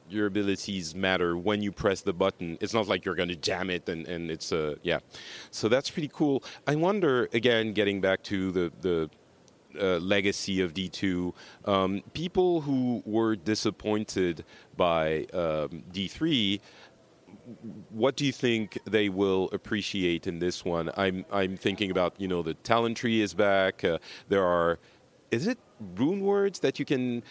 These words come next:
you have one that is a condition rune word, and if you do something, it activates the other rune, which actually does the thing. It's, it, it's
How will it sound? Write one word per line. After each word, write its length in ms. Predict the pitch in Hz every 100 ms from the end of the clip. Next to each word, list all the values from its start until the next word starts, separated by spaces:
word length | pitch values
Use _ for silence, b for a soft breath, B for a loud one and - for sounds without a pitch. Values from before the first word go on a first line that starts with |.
| B
you 100 | 113
have 200 | 120 113
one 240 | 101 117 117
that 160 | 110
is 140 | 110 98
a 40 |
condition 580 | - 92 117 147 156 139
rune 240 | 139 135
word, 240 | 131 131 123
and 120 | 101
if 120 | -
you 60 | 98
do 120 | 113
something, 360 | - 104 123 104
it 80 |
activates 460 | 98 104 104 104 -
the 160 | 90 -
other 360 | 127 131 131 123 B B B
rune, 400 | 123 131 135 135 B B
which 180 | 104 -
actually 360 | 107 110 113 101
does 300 | 87 107 104
the 100 | 117
thing. 420 | - 135 135 139 B B B
It's, 260 | 110 - -
it, 120 | 123 -
it's 320 | 131 -